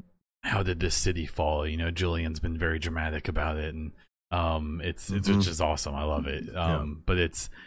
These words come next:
Speaker 1: it's definitely one of those, like, "How could this have happened?" kind of things. Um, and, and, and that's, uh, that's something I, I have a video coming out on Monday talking about that. Like, how did D C fall? It's specifically the video I made, and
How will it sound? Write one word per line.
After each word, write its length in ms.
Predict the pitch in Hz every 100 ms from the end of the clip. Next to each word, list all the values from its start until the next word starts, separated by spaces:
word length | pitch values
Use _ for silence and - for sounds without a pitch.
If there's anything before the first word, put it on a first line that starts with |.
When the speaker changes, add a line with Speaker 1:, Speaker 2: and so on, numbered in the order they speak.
| - -
Speaker 1:
it's 180 | 101 87
definitely 460 | 101 95 101 90 85
one 200 | 85 82
of 160 | 78
those, 360 | 80 78 78 73
like, 380 | 80 73 - - - -
"How 180 | - 95
could 180 | 92
this 200 | 82 80
have 100 | 85
happened?" 480 | 85 80 - 80 76
kind 240 | - 78 76
of 100 | -
things. 520 | 78 71 71 73 -
Um, 260 | 90 82 78 - - -
and, 200 | 92 90
and, 160 | 101 95
and 240 | 101 90
that's, 320 | 85 - - - - - _ -
uh, 180 | 82 80
that's 200 | 87 -
something 260 | 101 98
I, 320 | 82 80 76 73 -
I 60 | 87
have 100 | 87
a 60 | 82
video 300 | 87 82 78
coming 240 | 92 87
out 100 | 82
on 100 | 78
Monday 300 | 85 98 80
talking 340 | 78 90 82 76
about 240 | 71 76
that. 140 | 73
Like, 120 | - -
how 160 | 82
did 260 | 76 80 87 - _ _ _ -
D 120 | 78
C 180 | - 95
fall? 360 | 127 127 73
It's 180 | 71 -
specifically 580 | - 73 - 80 78 80
the 60 | 80
video 260 | 85 87
I 120 | 85 90
made, 280 | 104 87
and 160 | 73